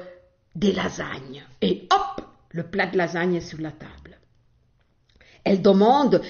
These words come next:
des poulets bien rôtis. Et hop, les poulets bien rôtis sont là. Oh,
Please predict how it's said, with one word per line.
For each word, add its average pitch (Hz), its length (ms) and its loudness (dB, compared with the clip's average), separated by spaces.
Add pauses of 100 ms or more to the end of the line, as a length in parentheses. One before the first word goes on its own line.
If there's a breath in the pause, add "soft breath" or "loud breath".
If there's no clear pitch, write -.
des 190 220 0
poulets 311 520 0
bien 269 400 -2
rôtis. 220 460 2 (120)
Et 160 140 -4 (100)
hop, 311 140 4 (560 soft breath)
les 180 120 -2
poulets 180 400 0
bien 165 180 -4
rôtis - 360 -8
sont 143 240 -14
là. - 160 -20 (320 loud breath)
Oh, 254 280 -10